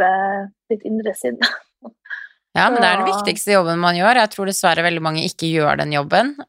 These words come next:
Speaker 2: Eh, og jeg hadde jo aldri gjort den jobben ordentlig før, på en måte, pandemien kom, og man ble litt tvunget til å være med seg
Speaker 1: Mm.
Speaker 2: selv.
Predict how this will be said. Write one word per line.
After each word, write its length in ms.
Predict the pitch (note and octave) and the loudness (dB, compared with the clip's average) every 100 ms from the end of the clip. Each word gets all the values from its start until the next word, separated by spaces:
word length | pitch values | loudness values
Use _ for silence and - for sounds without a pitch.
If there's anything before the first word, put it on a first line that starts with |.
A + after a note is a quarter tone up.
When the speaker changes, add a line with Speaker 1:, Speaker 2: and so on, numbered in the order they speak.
| - | 0
Speaker 2:
Eh, 380 | F3+ F3+ F3+ F3+ - _ _ - | 2 2 0 -2 -8 _ _ 2
og 60 | |
jeg 160 | F3+ G#3 | 2 4
hadde 160 | B3+ E3+ | 2 2
jo 80 | |
aldri 300 | E3+ E3+ D3+ D#3 | 2 2 0 -2
gjort 220 | D3 - | -4 -4
den 140 | D3+ D3+ | -2 0
jobben 220 | D3 C#3+ | 0 -2
ordentlig 300 | C3+ - C#3+ | -4 -4 -4
før, 320 | - C#3 C#3 C3+ | 2 2 2 0
på 60 | - | -6
en 20 | |
måte, 160 | C#3 D3+ | -8 -4
pandemien 480 | D3 C#3+ C#3 C3+ | -4 -4 -4 -6
kom, 300 | C#3 D3 C#3 C#3 | -2 -2 -2 -2
og 140 | C#3+ | -2
man 220 | C#3+ C#3+ | -2 -2
ble 100 | C#3 | -2
litt 140 | C3+ C#3+ | -4 -4
tvunget 320 | D3+ C#3 C3 C3+ | -6 -6 -6 -4
til 100 | C#3+ | 0
å 80 | C3+ C#3 - _ _ _ - | 2 0 -4 _ _ _ -6
være 400 | D#3+ E3+ D3 C#3+ C#3 | 0 2 0 -4 -4
med 100 | D#4+ | 0
seg 160 | C#4 | 2
Speaker 1:
Mm. 60 | A3+ | 2
Speaker 2:
selv. 320 | D3 G3 G#3 | 0 0 -6